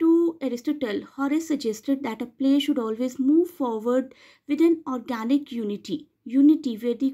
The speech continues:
course of action and role of character should be in one direction, leading to a consolidated conclusion.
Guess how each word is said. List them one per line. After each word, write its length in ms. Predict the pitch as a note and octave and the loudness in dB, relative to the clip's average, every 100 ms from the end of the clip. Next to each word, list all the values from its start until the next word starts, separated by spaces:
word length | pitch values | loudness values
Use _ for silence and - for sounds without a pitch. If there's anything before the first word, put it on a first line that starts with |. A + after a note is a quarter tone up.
| C4+ | -4
course 340 | D#4 D#4 F4 | -2 0 0
of 140 | F4 D4+ | -4 -6
action 500 | - - - A#3 - | -6 -8 -6 -6 -6
and 220 | A#3 A#3+ | -6 -6
role 180 | B3 C4 | -2 -2
of 140 | D4+ | -4
character 500 | - G3+ F#3+ - - | -4 -6 -6 -8 -6
should 300 | C4 D4 A3 | -4 -4 -4
be 100 | D4 | -2
in 280 | D4+ D4+ C#4+ | 0 4 2
one 300 | A3+ A3+ C4+ | 2 0 2
direction, 600 | C4+ F#3+ F3 - A#3+ C#4 - - - - | 2 -2 -6 -8 -4 -4 -4 -20 -16 -2
leading 540 | B3+ C#4 D#4 E4 E4 | 4 4 6 4 4
to 220 | C#4+ C#4+ C#4+ | 0 -2 -6
a 40 | |
consolidated 1080 | - C4+ B3 A#3+ G#3 A#3 A#3+ G#3+ G#3+ C#4+ D4 _ _ | -6 -6 -4 -6 -6 -6 -6 -6 -4 -6 -6 _ _
conclusion. 840 | - G#3 G3 - G3 F3 - - | -10 -10 -10 -10 -8 -6 -6 -6